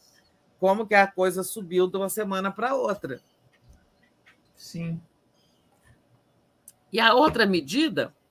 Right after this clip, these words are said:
Speaker 1: a única, isso não dá efeito, isso não é uma medida, isso é uma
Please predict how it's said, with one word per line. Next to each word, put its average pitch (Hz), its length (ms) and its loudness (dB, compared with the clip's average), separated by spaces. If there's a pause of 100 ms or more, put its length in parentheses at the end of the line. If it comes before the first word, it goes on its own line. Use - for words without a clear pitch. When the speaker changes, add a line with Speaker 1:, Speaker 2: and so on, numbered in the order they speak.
(760)
Speaker 1:
a 214 120 0
única, 220 440 2 (160)
isso 339 580 -4
não 196 160 -6
dá 180 160 4
efeito, 165 420 -4
isso 143 140 -18
não 202 160 -2
é 180 60 4
uma 214 120 -4
medida, 143 440 -8
isso - 140 -12
é 147 40 -6
uma 180 340 -8